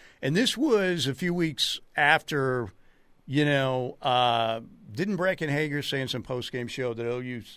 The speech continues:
O U sucks, they have no defense or whatever? Um, and they, that offensive line was so elite on that squad.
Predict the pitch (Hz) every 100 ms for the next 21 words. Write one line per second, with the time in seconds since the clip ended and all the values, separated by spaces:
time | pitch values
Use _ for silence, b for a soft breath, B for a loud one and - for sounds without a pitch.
0 | - - 123 120 - 120 117 120 113 113
1 | 113 98 110 98 104 101 98 - 92 95
2 | 92 90 87 98 b b b b b b
3 | - 117 107 98 90 82 - _ _ _
4 | _ _ _ _ - 156 156 120 139 160
5 | - 147 139 120 113 98 92 87 85 98
6 | 87 80 80 78 - _ _ _ _ -
7 | 98 82 - - 80 80